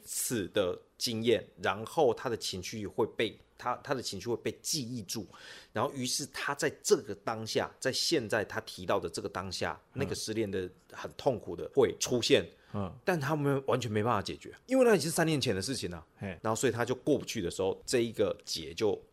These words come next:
Speaker 1: 会让他开始，就再严重一点，他就会幻觉、幻听，因为他就开始跟自己，跟自己对话，他就会觉得说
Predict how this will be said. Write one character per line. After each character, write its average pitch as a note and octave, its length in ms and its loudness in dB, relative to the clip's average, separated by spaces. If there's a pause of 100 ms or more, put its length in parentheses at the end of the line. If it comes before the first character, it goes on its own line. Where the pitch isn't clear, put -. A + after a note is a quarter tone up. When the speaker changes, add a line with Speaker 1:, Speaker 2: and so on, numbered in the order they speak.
(180)
Speaker 1:
会 - 320 -2
让 G2+ 140 0
他 F#2+ 100 -8
开 G2 220 -2
始， E2 240 -8 (100)
就 F3 120 2
再 F3+ 160 6
严 G#2+ 220 0
重 A2+ 140 0
一 A2+ 60 -2
点， F2+ 120 -4
他 F#2+ 80 -8
就 G2 120 0
会 F#2+ 80 2
幻 F2 360 0
觉、 - 320 -14
幻 F2 280 -6
听， - 260 -14 (200)
因 E3+ 80 -4
为 C#3 60 0
他 C3+ 140 4
就 C3+ 100 4
开 A#2+ 140 0
始 - 80 -6
跟 G#2+ 180 0
自 A#2 120 -6
己， F#2+ 80 -6
跟 F2+ 160 -4
自 - 200 -12
己 G2 60 -8
对 D#2+ 160 -6
话， D#2+ 320 -10
他 C#3 100 -6
就 C3+ 120 -2
会 B2 60 -2
觉 G2+ 120 -6
得 F2+ 80 -4
说 G#2 160 0